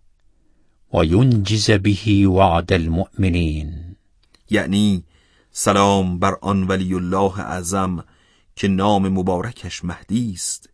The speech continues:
Speaker 2: و خداوند وعده داده است به او همهٔ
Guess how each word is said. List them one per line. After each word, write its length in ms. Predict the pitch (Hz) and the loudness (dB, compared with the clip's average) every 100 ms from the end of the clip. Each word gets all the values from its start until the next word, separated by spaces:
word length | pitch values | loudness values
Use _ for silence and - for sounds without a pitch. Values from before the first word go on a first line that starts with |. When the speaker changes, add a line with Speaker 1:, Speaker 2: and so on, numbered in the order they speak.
| _ _ _ _ _ | _ _ _ _ _
Speaker 2:
و 60 | 101 | -6
خداوند 880 | - 101 98 95 101 98 92 85 90 | -2 2 2 4 4 4 2 -2 -4
وعده 300 | 98 - 117 | -6 -2 2
داده 300 | 101 92 82 | 2 2 -2
است 460 | 90 80 - - - _ _ _ _ - | -6 -8 -8 -10 -14 _ _ _ _ -6
به 120 | 107 - | -4 -2
او 420 | 98 101 92 78 - _ _ _ - | -2 -2 -4 -8 -14 _ _ _ -8
همهٔ 400 | 117 113 147 | -2 0 -2